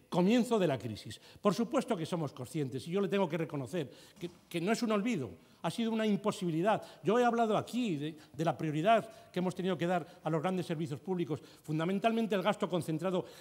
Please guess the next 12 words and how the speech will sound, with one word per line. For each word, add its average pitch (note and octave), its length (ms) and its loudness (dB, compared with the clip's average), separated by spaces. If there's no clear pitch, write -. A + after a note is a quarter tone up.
en D#3 120 0
sus D#3 200 -4
capítulos E3+ 540 -2
uno, F#3 360 0
en D3 180 -4
sus - 160 -12
capítulos D3+ 480 -2
dos, G3+ 260 0
en D3 140 -2
su C#3+ 80 -4
capítulo D3+ 420 -2
cuatro, C#3 380 -2